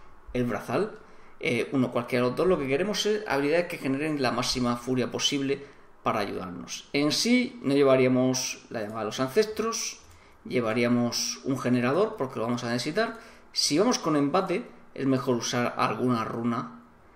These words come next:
del lanzar arma, ¿vale? Porque, eh, queremos atacar de lejos. Probablemente la de mayor furia generada sea la mejor.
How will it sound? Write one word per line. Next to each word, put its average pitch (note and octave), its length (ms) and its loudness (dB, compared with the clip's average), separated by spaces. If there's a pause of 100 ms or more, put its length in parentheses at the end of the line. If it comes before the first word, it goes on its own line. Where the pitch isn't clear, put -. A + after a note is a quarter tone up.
(120)
del D#3 240 2
lanzar D3+ 340 2
arma, E3 440 2 (340)
¿vale? A2+ 320 0 (1400)
Porque, G3+ 640 2
eh, A#2 640 2 (240)
queremos B2+ 800 2
atacar A2 440 -4
de G#2 100 -6
lejos. - 520 -10
Probablemente G#2+ 560 -6
la G#2 140 -4
de G2+ 120 -4
mayor G#2 260 -4
furia G#2 400 -8
generada G#2 400 -6
sea - 180 -6
la F#2+ 60 -6
mejor. F2+ 340 -10